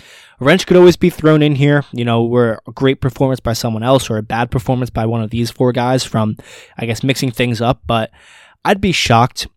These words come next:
if there weren't four finalists for the Heisman and, and they weren't these four guys. So Michael Penix from Washington, Bo Nix, who's the betting favorite right now for Oregon,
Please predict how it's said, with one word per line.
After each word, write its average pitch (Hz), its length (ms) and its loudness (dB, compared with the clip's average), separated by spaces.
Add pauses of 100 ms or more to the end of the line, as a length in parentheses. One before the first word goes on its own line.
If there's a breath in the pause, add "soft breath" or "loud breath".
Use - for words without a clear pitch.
if - 160 -4
there 131 180 4
weren't 127 260 -2
four 139 440 4
finalists 131 640 -2
for 135 100 0
the 117 80 0
Heisman 123 480 0
and, 120 180 -4
and 120 180 -6
they 120 100 -2
weren't 117 340 -4
these 117 240 -6
four 113 220 -8
guys. - 500 -12
So 113 300 -6 (340 soft breath)
Michael 147 240 0
Penix 160 360 2
from 160 100 0
Washington, 123 760 0
Bo 123 160 2
Nix, 131 500 -4
who's 120 180 -2
the 120 100 -6
betting 117 240 -6
favorite 113 300 -2
right 113 180 -4
now 113 200 -4
for 117 160 -4
Oregon, 120 560 -2